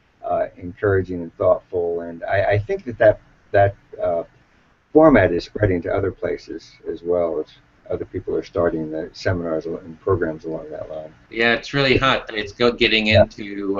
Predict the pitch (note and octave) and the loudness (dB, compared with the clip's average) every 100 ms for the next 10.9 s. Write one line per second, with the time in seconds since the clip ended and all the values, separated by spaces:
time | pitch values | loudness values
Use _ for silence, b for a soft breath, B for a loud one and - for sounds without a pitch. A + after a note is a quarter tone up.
0 | F#2+ F#2 F#2 F2 F#2 F#2 - - B2+ C3 | 2 4 2 0 0 0 -4 2 4 6
1 | B2+ A#2+ A#2+ A#2 G2+ F#2 - G2+ G2 F#2+ | 6 8 6 4 -2 -6 -2 0 2 2
2 | F#2 E2+ - F#2 F2+ F2 - _ - - | 0 -6 -6 0 2 0 -4 _ -6 -6
3 | - B2+ A#2+ A2+ A2 G#2 G2+ F#2 E2 G2+ | -2 -4 0 0 0 2 2 0 0 2
4 | A#2 A#2+ B2 B2+ B2 G2+ G2 F2 G2+ - | 4 6 4 4 0 0 0 0 -2 0
5 | G#2+ G2+ G#2 G2+ G2+ F#2+ F#2+ F#2 - G#2 | 0 2 2 0 0 -2 -2 -2 0 0
6 | G#2 G2+ - - G#2 - - A2+ A2 - | 0 -2 -4 2 0 0 -2 0 0 -4
7 | B B _ F#2+ G2 A#2+ A#2 - A#2+ A2 | B B _ -2 0 2 2 2 4 4
8 | F#2+ - - A#2 C3+ C#3+ C#3+ C#3+ D#3+ B2 | 2 -4 0 2 2 0 2 2 2 0
9 | B2 - B2+ A#2+ A2+ - A#2+ A#2+ A#2 A#2 | -2 0 2 2 0 0 0 0 2 2
10 | A#2 A#2 A#2 A#2 A2+ - A2+ A2 | 2 0 0 0 -2 -2 -2 -2